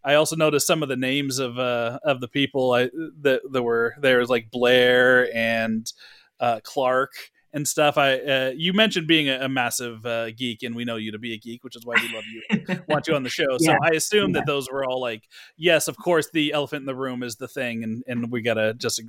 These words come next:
Speaker 1: address this, like, right up front."
Speaker 2: Yeah, it's the polar bear in the room, I think. Um,
Speaker 1: <laughs>
Speaker 2: yes.
Speaker 1: Yes.
Speaker 2: Um,
Speaker 1: The one-eyed polar bear in the room, yes.
Speaker 2: <laughs> Yes, exactly. So, um,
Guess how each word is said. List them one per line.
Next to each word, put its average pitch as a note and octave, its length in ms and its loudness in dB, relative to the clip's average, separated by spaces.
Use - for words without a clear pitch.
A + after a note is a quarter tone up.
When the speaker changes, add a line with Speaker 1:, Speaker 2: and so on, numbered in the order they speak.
Speaker 1:
address A2+ 320 -2
this, A2 180 -6
like, A2+ 220 -10
right A#2+ 180 2
up G#2+ 140 -4
front." D#3 160 0
Speaker 2:
Yeah, C3+ 280 0
it's F3+ 200 -4
the F3+ 80 -10
polar G#3 320 2
bear D#3+ 320 2
in D#3+ 60 -2
the D#3 100 -4
room, D3+ 320 -4
I C#3+ 100 -6
think. C#3 320 -12
Um, F3+ 380 6
Speaker 1:
<laughs> A#3+ 140 2
Speaker 2:
yes. E3 380 2
Speaker 1:
Yes. - 540 -2
Speaker 2:
Um, F#3+ 380 4
Speaker 1:
The F3+ 80 -2
one-eyed G3+ 400 2
polar F3+ 220 0
bear D3 140 -2
in C#3+ 80 -4
the C3+ 100 -10
room, B2+ 220 -8
yes. A#2 360 -12
Speaker 2:
<laughs> A3+ 80 -10
Yes, G3+ 360 2
exactly. E3+ 640 0
So, F3 560 2
um, E3+ 580 -2